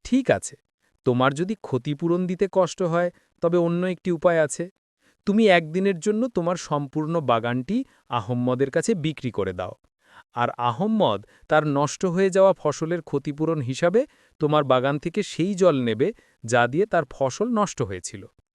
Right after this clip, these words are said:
কারিগর প্রথমে এই ফয়সালা শুনে খুব খুশি হল। সে মনে করল,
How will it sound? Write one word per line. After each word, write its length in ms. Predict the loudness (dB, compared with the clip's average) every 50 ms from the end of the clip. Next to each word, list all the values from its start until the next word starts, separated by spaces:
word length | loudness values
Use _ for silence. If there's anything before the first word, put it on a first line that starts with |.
| _ _ _ _ _ _ _ _ _ _ _ -2
কারিগর 420 | 0 2 2 4 4 4 4 4
প্রথমে 380 | 4 0 -2 0 0 -2 -2 -2
এই 80 | -4 -4
ফয়সালা 420 | -2 0 0 0 2 0 -2 -2 -2
শুনে 220 | -2 -4 -6 -6
খুব 180 | -4 -4 -6 -6 -4
খুশি 340 | -2 -2 -2 -2 0 -4
হল। 240 | -4 -4 -6 -8 -10 -14 _ _ _ _ _ _ _ _
সে 160 | -8 -4 -2
মনে 260 | 0 2 2 2 0
করল, 380 | 2 2 0 0 2 0 -2 -2